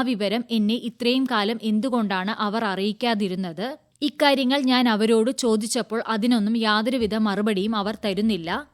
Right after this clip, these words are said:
എന്റെ അന്വേഷണത്തിൽ എനിക്ക് മനസ്സിലായത് ഡിമാറ്റ് അക്കൗണ്ട് വഴി തുക ട്രാൻസ്ഫർ ചെയ്താൽ ബാങ്കിൽ നിന്നും അറിയാൻ കഴിയില്ല എന്നതാണ്. ആകയാൽ എന്റെ സ്വീപ്പ് ആൻഡ് ഡെബിറ്റ് അക്കൗണ്ടിൽ നിന്നും ഒരു ലക്ഷം രൂപ മാറിയിട്ടുണ്ടോ എന്നറിയുവാനും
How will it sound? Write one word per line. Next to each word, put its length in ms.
എന്റെ 280
അന്വേഷണത്തിൽ 680
എനിക്ക് 300
മനസ്സിലായത് 760
ഡിമാറ്റ് 540
അക്കൗണ്ട് 360
വഴി 300
തുക 340
ട്രാൻസ്ഫർ 600
ചെയ്താൽ 480
ബാങ്കിൽ 460
നിന്നും 320
അറിയാൻ 360
കഴിയില്ല 480
എന്നതാണ്. 580
ആകയാൽ 520
എന്റെ 240
സ്വീപ്പ് 440
ആൻഡ് 200
ഡെബിറ്റ് 380
അക്കൗണ്ടിൽ 480
നിന്നും 340
ഒരു 200
ലക്ഷം 360
രൂപ 260
മാറിയിട്ടുണ്ടോ 720
എന്നറിയുവാനും 840